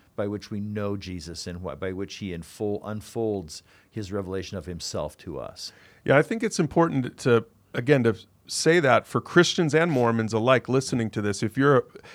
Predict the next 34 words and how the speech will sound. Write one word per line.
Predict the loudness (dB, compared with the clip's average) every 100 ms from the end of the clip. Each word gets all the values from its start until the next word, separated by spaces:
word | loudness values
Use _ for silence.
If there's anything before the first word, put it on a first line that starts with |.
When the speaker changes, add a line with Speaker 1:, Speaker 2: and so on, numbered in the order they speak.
| -6
Speaker 2:
you | 0
know, | 2
so | 4 4
many | 4 2
Mormons | 4 2 2
that |
come | 0 2
to | 4
our | 2
church, | 2 2 2 0 -6
Ross, | -2 2 2 2 -2 -12 -20 _ 0
one | 2
of | 6
the, | 4 2 _ _ _ _ _ _ _
one | 0 4
of |
the, | 4 2 -4 _ _
probably | 4 4 6
the | 2
most | 2 0 0 2
often | 2 2 -2
stated | -4 -2 -2 -2 -6
thing | -2 -2 -2
to | -4
me | -2 0 0 -2 -6 _ _ _ _
f-, | -20 -10 -2
after | -2 0 -2
a |
first-time | 0 0 0 0 0
Mormon | 0 0 -2
comes | -4 -6 -2
to | -2
our | -2
church | -2 -4 -2 -4 -10